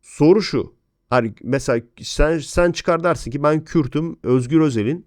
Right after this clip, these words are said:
bizim sorunlarımızı çözeceğine inanıyorum dersin, verirsin. Kürt olsa ben gene vermem, o ayrı mesele. Şimdi Türk'üm M H P'ye veriyor muyum? Bu da aynı muhabbet yani. Neden? Çünkü bunun kullanıldığının farkındayım. Ama ya abi C H P'nin,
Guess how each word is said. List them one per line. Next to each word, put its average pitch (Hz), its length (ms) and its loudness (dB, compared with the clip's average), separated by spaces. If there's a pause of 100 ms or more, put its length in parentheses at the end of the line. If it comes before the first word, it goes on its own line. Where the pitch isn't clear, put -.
(160)
bizim 123 420 -4 (200)
sorunlarımızı 143 640 0
çözeceğine 143 560 -2
inanıyorum 82 320 -6
dersin, 82 360 -8
verirsin. 156 380 -4 (600)
Kürt - 240 0
olsa 147 280 0
ben 147 140 0
gene 127 240 4
vermem, 73 300 -6
o 104 100 0
ayrı 113 200 2
mesele. - 400 -10 (260)
Şimdi - 220 -8
Türk'üm 123 320 -2
M 113 140 2
H 113 60 -2
P'ye 117 200 0
veriyor 139 240 0
muyum? 95 180 -10 (420)
Bu 113 100 -6
da 143 80 2
aynı 151 340 2 (120)
muhabbet 82 460 -8
yani. 69 220 -12 (380)
Neden? 143 260 2
Çünkü 151 200 -6
bunun 151 160 2
kullanıldığının 139 640 2
farkındayım. 135 560 -4 (560)
Ama 156 360 -2 (1120)
ya 117 140 0
abi 165 340 2 (500)
C 113 140 2
H 139 80 0
P'nin, 127 480 -4